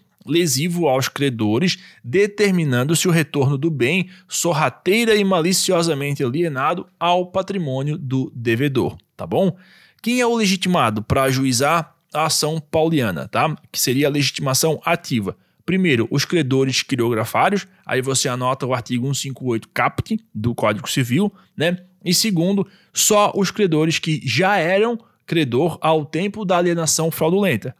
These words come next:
Aí é o artigo um cinco oito, parágrafo segundo, tá? Pra fechar, é importante que vocês saibam que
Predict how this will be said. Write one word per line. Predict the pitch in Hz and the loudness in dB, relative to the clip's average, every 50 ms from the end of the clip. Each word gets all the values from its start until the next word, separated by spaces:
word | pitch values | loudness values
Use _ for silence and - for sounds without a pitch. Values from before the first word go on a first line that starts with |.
| _ | _
Aí | - 113 113 | -4 -2 -2
é | 117 113 | 0 0
o | |
artigo | 113 110 - 113 117 113 | -2 -2 -4 -4 -2 -2
um | 117 113 | -2 -2
cinco | 110 110 117 113 - 135 | -2 -4 -4 -4 -2 0
oito, | 123 120 131 143 135 | 0 0 0 -2 -4
parágrafo | - 185 180 147 117 110 120 123 131 123 - - - - | -2 -2 0 2 2 2 0 0 -2 -4 -8 -14 -16 -12
segundo, | - - 175 180 175 147 95 73 71 - _ | -6 -4 -2 0 0 0 0 -2 -4 -10 _
tá? | - - 127 160 160 - - - - - - - _ _ - | -6 -2 -2 -2 -2 -4 -8 -18 -20 -20 -20 -20 _ _ -4
Pra | - 240 277 | -2 -2 0
fechar, | - 220 180 165 - 170 185 214 208 170 - - - - | 0 0 0 0 0 0 0 0 0 -2 -4 -8 -12 -8
é | - 139 | -4 -2
importante | 175 165 - - 165 190 208 190 - | -2 -2 0 -2 -2 0 -2 -2 -2
que | - 180 | -2 0
vocês | 180 180 165 - 151 139 - | 0 0 2 2 2 2 2
saibam | - 147 151 170 160 156 151 143 | 2 2 2 2 2 2 0 -2
que | - - 131 117 107 | -2 0 0 0 0